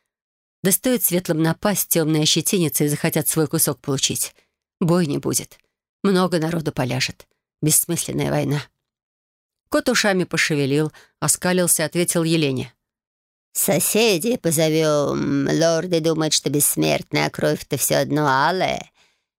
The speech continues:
Speaker 2: И голову, коли рубануть, новая не отрастет. Мяу».
Speaker 1: «Эх, брат на брата. Страшно, Баюн», прошептала Елена и покачала белой головой. Прищурилась и спросила:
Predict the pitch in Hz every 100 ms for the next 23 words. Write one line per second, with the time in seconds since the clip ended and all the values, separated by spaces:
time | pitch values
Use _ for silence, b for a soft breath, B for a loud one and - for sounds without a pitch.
0 | - 156 202 233 214 185 180 185 175 170
1 | 170 165 165 165 - 165 170 170 160 160
2 | 156 151 139 - - 165 196 151 - -
3 | - _ _ _ _ - 339 165 147 143
4 | 147 143 139 127 127 - _ _ _ _
5 | _ _ _ _ _ - 214 175 156 165
6 | 226 285 160 165 151 151 151 - - -
7 | _ _ - - 165 147 - - - 139
8 | 143 - _ _ _ _ _ - 180 190
9 | - - 180 165 160 156 156 190 175 -
10 | 151 165 - 185 160 139 151 143 135 151
11 | 147 143 139 - _ _ _ _ _ 175
12 | 165 - 175 160 156 - - 165 165 -
13 | 143 139